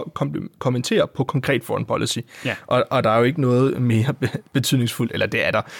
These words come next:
Speaker 1: men, men det er sådan umiddelbart meget betydningsfuldt foreign policy at beslutte at invadere et andet land.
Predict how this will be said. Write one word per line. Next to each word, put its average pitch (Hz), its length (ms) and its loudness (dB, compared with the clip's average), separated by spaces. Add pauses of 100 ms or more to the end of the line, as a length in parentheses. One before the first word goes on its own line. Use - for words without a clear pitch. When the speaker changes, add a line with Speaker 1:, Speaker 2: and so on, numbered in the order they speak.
(100)
Speaker 1:
men, 131 220 2
men 123 240 0 (260)
det 131 60 2
er 120 40 2
sådan 123 300 0
umiddelbart 175 540 4 (160)
meget 107 280 2
betydningsfuldt 113 560 -2
foreign 110 200 0
policy 104 340 -2 (220)
at 113 100 0
beslutte - 460 -4
at 113 100 0
invadere 104 480 -2
et - 60 -8
andet 95 220 -4
land. - 120 -8